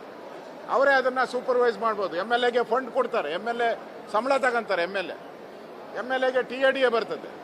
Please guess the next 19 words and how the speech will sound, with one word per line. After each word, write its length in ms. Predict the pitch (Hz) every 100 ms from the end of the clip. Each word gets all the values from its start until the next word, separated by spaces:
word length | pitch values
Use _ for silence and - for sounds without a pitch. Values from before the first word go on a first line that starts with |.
| - - - - -
ತಹಸೀಲ್ದಾರ್ 540 | 175 214 247 254 269 254
ಇರ್ತಾರೆ, 340 | 233 220 165
ತಹಸೀಲ್ದಾರ್ಗೆ 720 | - 226 247 269 254 254 262
ಸಂಬಳ 300 | 233 220 262
ಬರ್ತೈತೆ, 320 | 262 240 240 175
ಲಕ್ಷಾಂತರ 400 | 214 240 247 220
ರೂಪಾಯಿ 220 | 220 233
ಸಂಬಳ. 240 | 208 226 180 - - - - - - - - - - - - -
ತಹಸೀಲ್ದಾರು, 800 | - 196 254 254 240 240 240 254
ಎಮ್ 300 | 220 170 214
ಎಲ್ 220 | 240 240
ಎ, 300 | 240 247 240 - - - - 127
ಎಂ 180 | 180 226 -
ಪಿ 320 | 247 254 247 - - - - - 139
ಎಲ್ಲ 260 | 175 240
ಇದ್ದು 380 | 262 247 175 151 113 - - - - - - - - - - - - - - - - 151
ಅವ್ರನ್ನ 260 | 220 262 269 262 226 - - - - - - - - - - - - - -
ಅಧಿಕಾರವನ್ನ 600 | 202 254 277 262 254 247
ಮೊಟಕುಗೊಳಿಸಿ, 840 | 220 208 220 233 208 185 - 127